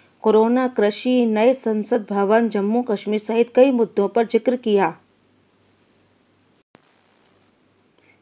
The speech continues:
स्वतंत्रता दिवस पर लाल कृष्ण आडवाणी का संदेश,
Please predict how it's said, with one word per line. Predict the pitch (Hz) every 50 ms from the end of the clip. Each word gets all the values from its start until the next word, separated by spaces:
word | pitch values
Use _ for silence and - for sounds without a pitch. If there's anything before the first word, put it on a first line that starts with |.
| _ _
स्वतंत्रता | - 240 226 - 247 247 254 254 254 302 294 277
दिवस | 247 262 214 247 247 247 -
पर | - - 233 247 240
लाल | 233 226 220 226 247 269
कृष्ण | 269 269 226 226 226 - 254 247
आडवाणी | - - 208 208 196 196 208 208 208 226 247 254
का | 247 240 233
संदेश, | 233 233 214 208 202 185 214 214 220 202 175 - - -